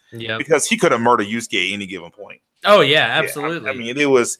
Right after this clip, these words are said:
Speaker 2: he played him, he played him like a flute the whole time.
Speaker 1: <laughs> He did. He, I mean, Toguro is the reason Yusuke is so strong.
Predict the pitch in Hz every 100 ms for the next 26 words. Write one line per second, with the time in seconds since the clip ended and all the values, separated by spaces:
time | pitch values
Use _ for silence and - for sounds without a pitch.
0 | _ _ 196 190 165 143 131 127 120 170
1 | 170 139 123 107 90 110 110 - 92 95
2 | 95 95 - - - 220 - 226 - 226
3 | - _ _ 214 208 180 226 220 143 202
4 | 214 202 - _ _ _ _ 170 180 185
5 | 180 - 170 143 190 208 196 185 170 185
6 | 160 151 156 139 160 175 147 123 139 147
7 | - 139 120 - 131 123 - 139 123 95